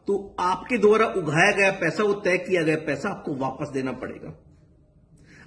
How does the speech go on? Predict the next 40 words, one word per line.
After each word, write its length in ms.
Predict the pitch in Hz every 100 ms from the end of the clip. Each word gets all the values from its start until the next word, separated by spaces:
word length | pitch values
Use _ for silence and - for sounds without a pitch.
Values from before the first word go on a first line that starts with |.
| -
असली 320 | - 220 233
डर, 220 | 214 190 220
असली 420 | - 175 - 214
छटपटाहट 500 | - 160 185 185 -
ये 200 | 170 143
है। 260 | 135 - -
आपके 220 | 185 180 285
बहुत 300 | 240 269 320
से 60 |
कार्यकर्ताओं 560 | - 208 214 208 226 208
से 100 | 226
हम 60 |
लोगों 220 | 185 175 165
की 100 | 165
बात 240 | 147 139
होती 200 | 131 131
है 120 | 127
तो 400 | 131 - - 208
वो 60 | 208
कहते 300 | 190 156 185
हैं, 80 | 175
"जी, 100 | 202
अब 100 | 165
पार्टी 380 | 180 165 160
कह 200 | 175 160 156
रही 80 |
कि 160 | 175 185
हम 120 | 170
पंजाब 400 | 165 147 156 160
में 120 | 165
जीत 200 | 139 143
गए 180 | 139 143
हैं, 320 | 139 208 - -
अब 180 | 151 -
टिकट 240 | 170 233
का 120 | -
रेट 320 | 165 165 165 139
बढ़ 120 | 127
गया 200 | 120 110
है। 200 | 151